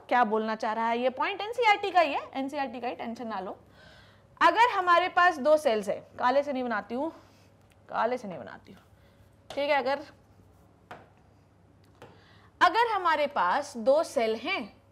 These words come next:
ठीक है, दो सेल हैं और हम चाहते हैं, दो नहीं, चार बना ले, हम चाहते हैं कि ये चारों सेल्स जो हैं, एक ही जैसी दिख रही हैं,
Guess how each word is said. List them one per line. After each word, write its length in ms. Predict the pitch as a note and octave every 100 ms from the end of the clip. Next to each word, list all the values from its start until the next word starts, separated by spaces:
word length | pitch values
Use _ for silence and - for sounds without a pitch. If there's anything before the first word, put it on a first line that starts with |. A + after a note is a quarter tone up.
| _ _ _ _ _ _ _ _ _ _ _
ठीक 220 | D#4 D#4+
है, 240 | F4 G4 -
दो 260 | G3+ A3+ B3+
सेल 240 | B3+ A#3+
हैं 360 | A3+ C4+ D4+ - _ _ _ _ _ _ -
और 160 | D4+
हम 260 | D#4+ F4 A4
चाहते 400 | G#4+ D#4 B3+ A3+
हैं, 280 | A3+ A3 A#3
दो 160 | E4
नहीं, 160 | F#4 F4 -
चार 220 | D#4 D4
बना 220 | C4 B3
ले, 180 | F#3+ G#3+ - _ _ _ _ _ _ _ _ _ - _ -
हम 200 | G4+ G#4
चाहते 400 | D#4+ C#4+ A3 A3
हैं 360 | A3 A3 F#4+
कि 100 | -
ये 140 | D4 D#4
चारों 420 | D#4+ C4+ D#4 G4+
सेल्स 300 | F#4 D#4+ C4
जो 120 | D4
हैं, 320 | C4+ A3+ -
एक 180 | A4+ D4
ही 60 | D#4+
जैसी 260 | D#4 E4
दिख 180 | D4 C#4+
रही 180 | D4 C4+
हैं, 240 | D#4 _